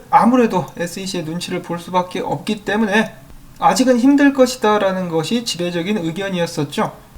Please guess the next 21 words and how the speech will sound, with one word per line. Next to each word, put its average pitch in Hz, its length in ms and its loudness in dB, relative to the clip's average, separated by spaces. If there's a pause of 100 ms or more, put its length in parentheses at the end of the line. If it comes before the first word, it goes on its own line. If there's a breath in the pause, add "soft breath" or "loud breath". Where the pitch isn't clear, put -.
(180)
자, 170 100 -2
이제 175 140 0
조만간에 185 560 2
새로운 240 320 2
에스이씨 190 420 -4
의장이 185 720 -2
둥지를 208 500 -2
틀게 214 280 -2
될 190 160 0
텐데 165 420 -2 (520)
그는 247 220 6
이 240 80 2
소송권을 269 560 6
어떤 226 440 2
식으로 208 840 2
판단을 233 440 2
하고 226 320 4
전개를 185 420 -2
해 196 40 -4
나갈 160 260 0
것인지 185 480 -4